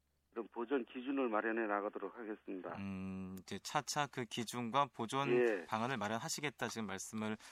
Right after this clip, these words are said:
Speaker 2: 하고 계시는 거군요.
Speaker 1: 예.
Speaker 2: 자, 이제 주차난 해소를 위해서 제주시의 노력 다들 인정하고 있는 부분입니다. 하지만 이 우려의 목소리를 내고 있는 분들도 많은데요. 어, 예전에 내 집 주차장 갖기라든지 또는 거주자 우선 주차제 그리고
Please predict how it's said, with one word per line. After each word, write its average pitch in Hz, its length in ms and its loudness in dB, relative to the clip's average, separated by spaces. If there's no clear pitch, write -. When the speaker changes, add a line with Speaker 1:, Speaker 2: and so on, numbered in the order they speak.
Speaker 2:
하고 120 440 -2
계시는 104 320 -4
거군요. 95 440 -2
Speaker 1:
예. 110 160 2
Speaker 2:
자, 127 240 4
이제 131 400 4
주차난 147 520 4
해소를 143 360 0
위해서 131 260 2
제주시의 127 540 2
노력 110 380 4
다들 113 300 2
인정하고 123 440 0
있는 131 180 2
부분입니다. 104 540 0
하지만 139 440 2
이 120 100 2
우려의 135 320 8
목소리를 147 520 4
내고 107 280 4
있는 131 220 2
분들도 113 380 0
많은데요. 101 640 4
어, 127 600 6
예전에 170 400 4
내 117 180 4
집 175 260 4
주차장 143 360 0
갖기라든지 107 880 0
또는 101 240 -4
거주자 123 540 0
우선 110 260 0
주차제 113 640 -2
그리고 147 400 -2